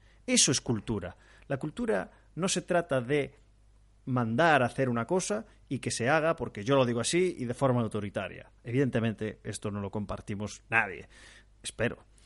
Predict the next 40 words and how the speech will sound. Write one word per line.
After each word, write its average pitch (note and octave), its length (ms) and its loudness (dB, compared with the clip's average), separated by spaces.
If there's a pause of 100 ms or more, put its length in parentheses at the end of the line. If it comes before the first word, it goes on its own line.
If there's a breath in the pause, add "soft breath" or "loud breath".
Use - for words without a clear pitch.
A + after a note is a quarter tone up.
(360 loud breath)
Pero A#2 180 0
sí F#3+ 180 -4
que G3 280 2
es D#3 140 -2
fundamental C#3+ 760 -2 (200)
que A2 300 -4
nosotros, C3+ 640 -8 (180)
a A#2 80 -6
nivel A#2 240 -2
educativo, C#3+ 800 -2 (100)
a - 40 -12
nivel, C#3+ 560 -4 (100)
eh, A2 200 -14
con A2+ 160 -10
los G#2 260 -12
deportistas C#3 520 -6
de E3 80 -2
alto D3 180 -2
rendimiento, B2 560 -4
seamos B2 280 -6
capaces C3 400 -6
de A#2+ 120 -4
crear A#2 240 -2
esta A#2 220 -8
cultura A#2 320 -4
para A2+ 180 0
los A2+ 120 -2
que C3 100 -2
no B2+ 60 4
lo B2+ 120 4
tengan. C3+ 300 0 (560 loud breath)
Y C3 80 -4
esto B2 160 -2
lo C#3 60 6
enlazo C#3 300 4
con C#3 120 -2
otra B2 160 -4
cosa B2 180 -6
que C3 80 -8
comentó. G2 560 -4